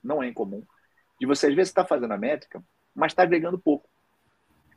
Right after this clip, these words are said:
E, às vezes, você tá agregando pra caramba, e pode ser que você esteja uma, atrás um, um pouquinho outro, de ou-, de outra métrica, quer dizer, então,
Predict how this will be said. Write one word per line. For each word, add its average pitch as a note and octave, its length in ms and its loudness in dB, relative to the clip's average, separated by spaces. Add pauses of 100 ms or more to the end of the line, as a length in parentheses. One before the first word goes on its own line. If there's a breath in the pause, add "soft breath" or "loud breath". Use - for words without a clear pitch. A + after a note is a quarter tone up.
(320 soft breath)
E, G3+ 80 4
às F#3 80 8
vezes, A3 200 6
você A3+ 60 -2
tá G#3 120 2
agregando B2+ 400 -4
pra F#3+ 160 -4
caramba, C#3 760 -4
e E3 120 -10
pode F#3+ 220 2
ser F#4+ 120 -2
que - 60 -4
você F4+ 80 -4
esteja E3 240 -4
uma, F3 260 -6
atrás D#3+ 420 0
um, E3 60 -16
um - 300 -20
pouquinho D#3 320 -2
outro, D#3 200 0 (260)
de B2+ 140 0
ou-, D3+ 160 6
de C3+ 140 -4
outra D3 220 0
métrica, C3+ 360 0
quer G#2 100 -4
dizer, G2+ 140 -6 (380 soft breath)
então, G3+ 160 4